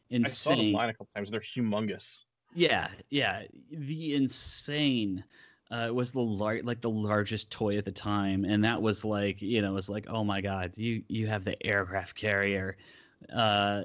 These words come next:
Speaker 2: and so that was the kid's house we hung out at. But, um, yeah, we, I, I just, uh, it was, it's just so weird thinking how much I got into these things.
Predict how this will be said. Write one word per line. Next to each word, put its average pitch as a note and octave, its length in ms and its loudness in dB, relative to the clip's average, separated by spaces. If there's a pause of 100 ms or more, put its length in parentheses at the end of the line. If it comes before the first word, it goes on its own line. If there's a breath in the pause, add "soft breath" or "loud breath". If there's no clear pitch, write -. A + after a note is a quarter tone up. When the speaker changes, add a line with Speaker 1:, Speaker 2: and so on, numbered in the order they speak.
Speaker 2:
and G2+ 280 0
so A2 340 -2
that B2+ 160 -2
was A#2 140 -4
the - 80 -8
kid's F#2+ 240 -8
house F#2 260 -8
we F2+ 80 -8
hung F#2 220 -12
out F#2 180 -8
at. F#2+ 220 -12 (720 soft breath)
But, G2+ 420 4
um, G2 380 -2
yeah, G#2 160 -2
we, A2 320 2 (260)
I, A2+ 160 0 (120)
I A2+ 100 2
just, B2 380 0
uh, G2+ 260 0 (180)
it C#3+ 100 4
was, D3 320 2 (120)
it's - 240 2
just - 280 4
so A#2+ 140 4
weird G2+ 560 -4
thinking G#2+ 480 -4
how A2 340 -4
much G#2 340 0
I F#2+ 80 0
got G2 240 0
into G2 220 -2
these C3+ 240 4
things. C#3 460 2